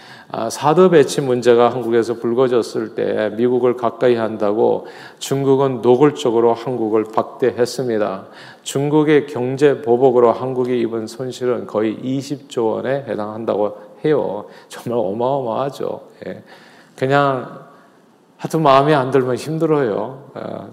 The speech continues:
강한 사람이 마음에 안 들면은 정말 힘들어요. 그리고 한국이 중국의 눈치를 보게 되어졌을 때 미국은 주한미군의 체제비를 크게 올렸습니다. 지금까-, 지금까지 분담했던 일조 원에서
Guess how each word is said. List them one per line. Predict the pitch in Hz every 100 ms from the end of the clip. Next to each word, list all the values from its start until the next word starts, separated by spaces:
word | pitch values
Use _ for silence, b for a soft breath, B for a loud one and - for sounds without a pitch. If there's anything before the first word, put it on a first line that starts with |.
| - - 123
강한 | - 123 123 120
사람이 | 117 117 120
마음에 | 113 113 113
안 | 113 107
들면은 | 104 107 120 127 120
정말 | 123 120 117
힘들어요. | 135 143 123 113 113 - - B B B B
그리고 | - 147 156 156
한국이 | 135 165 175 160 156
중국의 | - 135 135 135 131
눈치를 | 123 120 123 123
보게 | 113 120 117
되어졌을 | 117 110 110 107 123 107
때 | - 110 104 101
미국은 | 110 117 113 104 123 107 92 - B B B
주한미군의 | - 135 139 143 147 131 123 120 127 147 147
체제비를 | - 156 147 127 117 127
크게 | - 147 147
올렸습니다. | 143 147 151 147 127 110 101
지금까-, | - 123 127 123 120 - -
지금까지 | 127 151 156 156 127 113 127
분담했던 | 127 113 113 120 120 110 - 120 117
일조 | 160 170 165 127
원에서 | 98 98 95 - 107 98